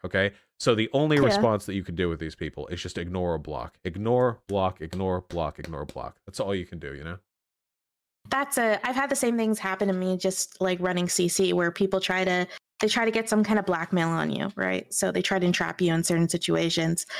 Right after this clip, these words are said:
Speaker 2: Um, uh, but I don't know. I, I feel like I almost had a privilege of being female in that situation because, uh,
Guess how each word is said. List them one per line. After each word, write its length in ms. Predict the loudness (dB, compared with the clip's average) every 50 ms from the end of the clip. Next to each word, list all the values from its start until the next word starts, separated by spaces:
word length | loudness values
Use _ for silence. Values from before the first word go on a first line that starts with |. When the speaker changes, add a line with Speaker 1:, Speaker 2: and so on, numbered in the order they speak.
| -12 -10 _ -4
Speaker 2:
Um, 420 | -2 0 2 4 4 4 2 0 _ -10 -18 -14 -12 -14 -10 -4
uh, 300 | -2 0 0 2 2 0 0 -2
but 300 | -2 0 2 2 0 0 -4 _ _ -20 -14 _ -2
I 60 | 0
don't 120 | 2 2
know. 180 | 4 4 2 0 -2 -2 -2
I, 220 | 0 2 2 2 0
I 80 | -2 0
feel 180 | 2 2 2
like 140 | 2 2 2
I 120 | 2 2
almost 220 | 4 4 2 2 0
had 160 | 0 0 -2
a 40 | -2
privilege 520 | -2 -2 -2 0 2 2 2 2 2 2 0
of 100 | 0 2
being 200 | 2 2 2 2
female 340 | 2 2 2 4 4 4 4
in 40 | 2
that 160 | 2 0 0
situation 640 | 0 0 0 2 2 4 4 2 2 2 4 4 4
because, 480 | 2 2 0 0 0 2 2 0 -2 -4 -8 _ _ _ -6 -4
uh, 240 | 0 0 2 2 2